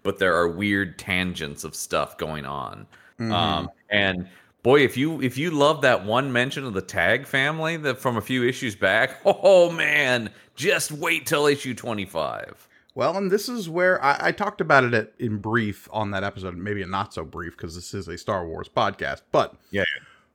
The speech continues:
Speaker 2: we discussed how, like, this is sort of an invention of the comics, is this whole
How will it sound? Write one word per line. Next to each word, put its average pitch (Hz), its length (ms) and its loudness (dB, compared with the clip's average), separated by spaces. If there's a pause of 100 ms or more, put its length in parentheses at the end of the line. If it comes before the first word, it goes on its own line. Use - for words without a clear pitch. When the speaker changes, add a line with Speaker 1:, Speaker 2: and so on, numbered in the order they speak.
Speaker 2:
we 135 200 0
discussed 139 580 0
how, 131 320 6
like, 117 360 2
this 135 180 0
is 196 120 0
sort 254 220 0
of 233 120 0
an 220 40 2
invention 170 600 2
of 143 320 2
the 139 100 4
comics, 123 560 0
is 104 240 -6
this 110 360 -4 (200)
whole 120 840 4